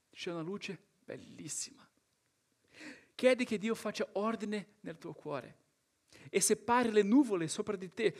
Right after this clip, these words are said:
affinché il suo raggio di luce possa illuminare la questione che affronti ora.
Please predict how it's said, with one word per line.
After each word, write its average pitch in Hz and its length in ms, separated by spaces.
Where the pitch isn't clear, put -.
affinché 190 320
il 190 80
suo 175 140
raggio 208 280
di 233 60
luce 214 380
possa 180 320
illuminare 185 440
la 147 120
questione 156 440
che - 100
affronti - 360
ora. - 280